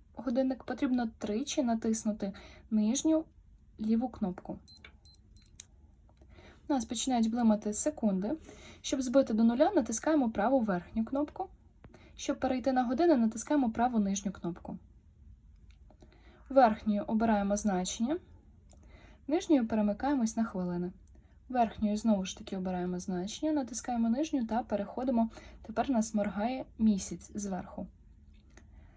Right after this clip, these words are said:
Натискаємо знову верхню кнопку, обираємо, натискаємо нижню, переходимо на дату, верхньою обираємо нижньою, переходимо на день тижня, тепер блимає.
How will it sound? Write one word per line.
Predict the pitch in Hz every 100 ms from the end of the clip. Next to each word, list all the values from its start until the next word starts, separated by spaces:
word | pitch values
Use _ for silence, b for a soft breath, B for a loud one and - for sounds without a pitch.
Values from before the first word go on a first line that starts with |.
| b b 277
Натискаємо | 277 277 277 - 196 196 214
знову | 220 202
верхню | 202 190 - 196
кнопку, | - 196 233 -
обираємо, | - 214 214 190 190 220 330 - - - b b b -
натискаємо | 277 269 - 226 214
нижню, | 220 226 202 196 190 -
переходимо | - 233 226 214 190 190 196
на | 247
дату, | 285 220 180 - 302 - - - - - - - - - - - b b b b b b b b - - -
верхньою | 240 214 - 226 220
обираємо | 214 214 214 214
нижньою, | 220 311 - 269 220
переходимо | 214 202 - 330 330 226
на | 208 202 240 320
день | 220 254 302
тижня, | - 175 180 180
тепер | - 185
блимає. | 185 185 185 185